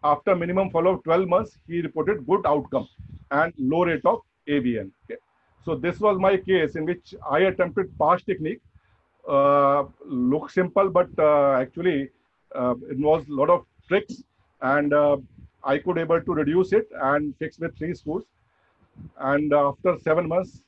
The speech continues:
the child is doing well. And this is only my only case of Pasch, so I cannot comment upon its long-term, uh, outcome. So to conclude,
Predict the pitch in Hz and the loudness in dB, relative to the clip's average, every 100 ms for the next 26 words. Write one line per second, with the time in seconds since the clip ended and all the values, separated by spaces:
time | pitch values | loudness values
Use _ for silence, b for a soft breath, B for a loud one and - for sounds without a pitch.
0 | _ 135 135 143 139 156 160 147 127 156 | _ -10 -6 0 4 4 2 -2 -2 -2
1 | 147 120 123 - - - - - 135 139 | 0 0 -2 -8 -20 -20 -16 -4 -2 -2
2 | 143 165 156 151 165 185 175 175 - - | -4 -6 -2 -2 0 2 0 -2 -10 -8
3 | 143 170 190 185 170 175 185 143 147 143 | -4 -2 -2 -2 -2 -2 0 2 2 0
4 | 156 151 151 123 143 160 160 139 139 147 | 2 2 2 0 -2 -2 -2 -2 0 0
5 | 143 143 147 147 - _ 135 131 139 143 | 0 0 0 -6 -12 _ -4 -2 0 0
6 | 135 135 131 123 113 110 - 120 - 110 | 0 0 0 0 -2 -6 -10 -14 -12 -14
7 | _ _ _ _ _ _ - 233 247 - | _ _ _ _ _ _ 0 2 2 -2
8 | 185 190 135 | 0 0 0